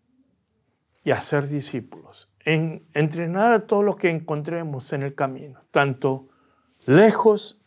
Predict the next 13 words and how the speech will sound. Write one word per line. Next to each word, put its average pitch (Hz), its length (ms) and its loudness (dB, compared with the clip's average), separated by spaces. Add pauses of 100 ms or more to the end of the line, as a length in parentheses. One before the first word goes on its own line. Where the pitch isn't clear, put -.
(200)
y 117 100 -10
tanto 123 400 -8
cerca, - 580 -18 (720)
en 120 100 -6
este 123 280 -4
caminar 131 440 -10
de 127 100 -6
vida 113 340 -10
que - 120 -10
es 113 60 -6
la 107 100 -10
vida 107 260 -12
cristiana. - 720 -20